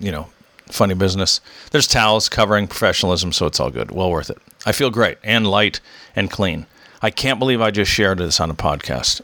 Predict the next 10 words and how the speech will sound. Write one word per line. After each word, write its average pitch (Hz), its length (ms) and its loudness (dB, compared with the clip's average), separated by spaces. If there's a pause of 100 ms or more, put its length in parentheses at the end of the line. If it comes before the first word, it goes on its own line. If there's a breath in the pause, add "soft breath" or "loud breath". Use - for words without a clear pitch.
Anyway, 110 240 4
grooming 117 380 2
is 107 160 2
important, 104 480 0
guys. 95 380 2 (480 loud breath)
Do 110 120 2
it 101 80 2
for - 120 -4
your 98 80 4
partner 104 440 2